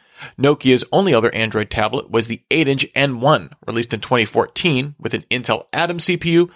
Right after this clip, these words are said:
and a U S B C connector. Media Lab, a holding company for consumer internet brands, acquired the image hosting site Imgur in an undisclosed deal. Media Lab also acquired the lyrics annotation site Genius earlier this month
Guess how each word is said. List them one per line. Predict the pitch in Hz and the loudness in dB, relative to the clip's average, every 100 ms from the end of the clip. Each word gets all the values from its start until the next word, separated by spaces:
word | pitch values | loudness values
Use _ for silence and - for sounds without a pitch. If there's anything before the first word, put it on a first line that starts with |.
| _ - | _ -4
and | 202 208 | -2 2
a | |
U | 143 170 | 2 2
S | - | 2
B | 156 | 0
C | 170 196 | 0 0
connector. | - - - - _ _ _ _ _ _ _ _ _ _ _ _ _ _ - - - | -2 -4 -10 -16 _ _ _ _ _ _ _ _ _ _ _ _ _ _ -20 -20 -4
Media | 123 170 139 | 2 4 4
Lab, | 110 107 131 156 - | 4 2 0 -4 -8
a | |
holding | 110 123 120 | 0 2 2
company | 110 107 135 | -2 -4 -4
for | - 110 | -4 -4
consumer | - 101 127 113 - | -2 -2 0 0 -4
internet | 135 135 117 - | -4 -2 0 0
brands, | 113 123 - - - - | 0 0 -2 -10 -14 -6
acquired | - 190 151 | 0 0 0
the | |
image | - 175 196 - | -2 0 0 0
hosting | 170 - 147 | -2 -2 0
site | 165 139 - - | 0 0 -2 -2
Imgur | 208 143 104 120 - | 0 0 0 -4 -2
in | 120 | -4
an | 131 - | -2 -2
undisclosed | 123 139 - 85 98 117 | -2 -2 -4 -4 -6 0
deal. | 127 95 73 _ _ _ _ _ | 2 2 -2 _ _ _ _ _
Media | 113 120 113 | -2 0 2
Lab | 110 110 - | 2 0 -2
also | 143 156 123 | -2 0 0
acquired | 117 123 113 | 2 0 0
the | 107 | -2
lyrics | 113 123 - | 2 2 0
annotation | 117 104 - 156 139 | -4 -4 -4 -4 -2
site | 117 107 104 | -2 -2 -2
Genius | 139 196 139 135 - | 0 0 0 -2 -2
earlier | 110 98 98 | -6 -6 -8
this | 87 - | -8 0
month | 151 165 | 0 0